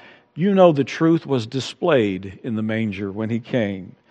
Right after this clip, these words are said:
The prophets were so exact and precise about it. Daniel said, "Four hundred and eighty-three years after the return of the exiles from Babylon, he will come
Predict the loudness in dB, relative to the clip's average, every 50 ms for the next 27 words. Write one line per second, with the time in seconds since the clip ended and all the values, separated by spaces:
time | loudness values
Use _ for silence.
0 | _ -20 -20 -20 -16 _ -10 -10 0 6 8 10 10 10 8 2 -2 -2 -2 -2
1 | -2 -2 -4 -6 -6 2 8 10 12 12 10 10 6 2 -2 -4 -2 2 6 8
2 | 8 8 8 6 2 -6 -8 -6 -4 -6 -6 -4 0 2 4 4 4 4 2 2
3 | 2 6 8 8 8 8 6 4 4 4 4 4 4 4 2 4 6 8 6 6
4 | 6 4 -10 -20 -20 -20 -20 -20 _ 0 6 8 8 10 10 10 10 10 12 10
5 | 10 10 8 8 8 8 8 10 8 6 4 4 4 4 4 4 4 4 6 8
6 | 8 8 6 4 8 10 10 10 10 8 4 6 8 8 8 6 6 6 8 10
7 | 10 10 12 12 12 12 12 12 10 10 12 12 12 12 10 8 4 4 4 2
8 | -4 -12 2 8 12 12 12 12 12 12 12 12 12 12 12 12 12 12 12 12
9 | 12 12 12 12 12 12 12 12 12 12 12 12 12 8 4 2